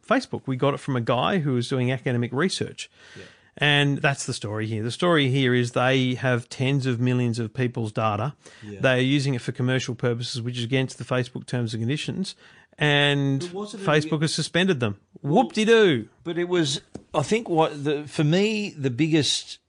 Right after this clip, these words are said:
Speaker 2: part of the story was how they got that data.
Speaker 1: Oh.
Speaker 2: They, they kind of, they, they had an app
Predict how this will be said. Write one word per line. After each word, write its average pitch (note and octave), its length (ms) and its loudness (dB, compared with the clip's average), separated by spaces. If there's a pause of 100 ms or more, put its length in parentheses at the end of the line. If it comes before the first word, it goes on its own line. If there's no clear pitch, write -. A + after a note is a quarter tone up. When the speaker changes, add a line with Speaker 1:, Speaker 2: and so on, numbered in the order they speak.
Speaker 2:
part C3 240 2
of A#2+ 60 -2
the A2 60 -4
story C3 340 0
was A#2 180 -2
how C3 380 0
they B2 140 2
got G#2+ 240 0
that G#2+ 200 -4
data. C3 320 -4
Speaker 1:
Oh. C#3+ 100 -6
Speaker 2:
They, A#2+ 180 2
they C3 180 4
kind D3+ 340 0
of, B2+ 160 2
they, C3 180 4
they C3 320 2 (220)
had F3+ 180 4
an E3 120 0
app D#3+ 280 -2